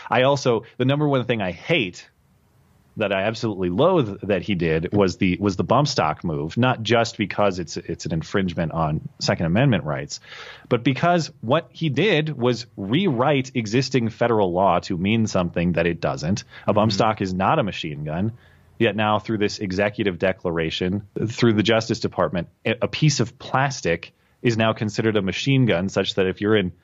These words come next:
Speaker 1: unregistered possession of it, you face prison time or, uh, or fines and a felony for something that you legally owned, according to the A T F a year ago.
Speaker 2: So you
Speaker 1: That
Speaker 2: see it as
Speaker 1: doesn't make
Speaker 2: pandering,
Speaker 1: sense.
Speaker 2: kind of?
Speaker 1: I, well, this is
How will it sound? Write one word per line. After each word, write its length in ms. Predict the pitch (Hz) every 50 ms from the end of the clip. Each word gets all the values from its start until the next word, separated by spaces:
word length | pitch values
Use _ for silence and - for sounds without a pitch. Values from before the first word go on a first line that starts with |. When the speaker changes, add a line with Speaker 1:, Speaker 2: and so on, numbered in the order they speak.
| _ _ _ - - -
Speaker 1:
unregistered 720 | 113 117 117 110 107 107 110 113 113 104 - 110 101 92 87
possession 560 | - 104 87 92 95 107 - - 123 98 85
of 140 | 78 71 71
it, 240 | 78 92 - - - _ _ _ _ _ _ _ _ _ _ _ _ _ _
you 340 | - 98 101 117 123 120 113
face 520 | 120 - 120 120 113 110 101 - - - - _ -
prison 380 | - 135 135 120 117 117 110
time 460 | 101 - 117 110 107 104 104 104 107 -
or, 440 | - 101 95 95 95 95 95 98 - _ _ _ _ _ _ _ _ -
uh, 300 | 101 95 92 87 85 80
or 180 | 107 104 101 95
fines 600 | - - - 131 151 147 120 107 107 110 104 -
and 100 | 107 98
a 40 | 87
felony 500 | - - 135 156 185 160 117 92 98 95
for 120 | - 110
something 360 | - - 117 113 110 113 107
that 200 | 104 98 90 -
you 140 | 101 104 98
legally 400 | 98 113 123 120 117 107 101 101
owned, 220 | 117 127 127 110
according 340 | 101 - - 104 98 95 95
to 80 | 90 95
the 220 | 85 92 90 87
A 100 | 87 90
T 220 | 85 - 95 87 85
F 240 | 85 85 - - -
a 60 | 95
year 260 | 87 85 95 107 110
ago. 380 | 110 82 69 67 65 85 92 - - _ _ _
Speaker 2:
So 140 | - - 127
you 60 | 127
Speaker 1:
That 80 | 113
Speaker 2:
see 80 | 120 143
it 20 |
as 40 | 135 117
Speaker 1:
doesn't 100 | 117 101
make 40 |
Speaker 2:
pandering, 340 | 117 123 123 117 107 101 95
Speaker 1:
sense. 100 | 98 90
Speaker 2:
kind 140 | 98 92 90
of? 160 | 90 - - - - _ _ _ _ _ _ _ - - - - - - - - _ - _
Speaker 1:
I, 180 | - 165 170 170 -
well, 380 | 156 139 135 127 127 151 175 - - 131
this 280 | 127 117 120 127 123
is 140 | 131 131